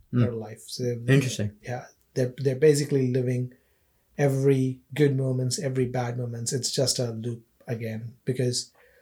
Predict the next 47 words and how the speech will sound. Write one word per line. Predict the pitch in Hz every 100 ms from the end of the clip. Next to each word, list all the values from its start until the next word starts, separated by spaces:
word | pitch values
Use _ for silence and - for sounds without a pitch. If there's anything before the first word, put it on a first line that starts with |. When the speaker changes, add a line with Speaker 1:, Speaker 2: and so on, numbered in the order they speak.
| -
Speaker 1:
I, | -
Speaker 2:
like, | 170 143 - 123
Speaker 1:
I, |
I | 165
think | 185 185
we're | 131 160
of | 131
similar | - 120 117 110 117
age | 139 127 110
where, | 107 107 107
um, | 107 104 104 107 104 _ _ _ -
yeah, | 117 135 131
I, | 139 117 - -
like, | 104 107
I'm, | 143 117
I'm | 123 127
definitely | 127 - 113 104 107 _
feeling | - 123 139 120
like | 87 82
that. | 90 90 -
Speaker 2:
Yeah. | 160 127 131
Speaker 1:
And, | 113 107 104
and | 107 110 110 - -
each, | 131 - -
each | 160 160 -
day | 127 127 120
is | 107
interesting | 101 - - 104
because | 101 101 107 101 - _ _ _ _ _ _ _ _ -
I, | 156 -
I | 165
feel | 170 180
like | 160 135
I'm | 113 107 104 -
very | 107 107
much, | 104 104 -
like, | 95 -
a |
developed | 104 98 101 101 98 -
me. | 98 95 92 -
Like, | - 107 127
I'm | 123
not | 135 120
gonna | 101
change | - 98 95 -
too | 107
much. | 107 113 -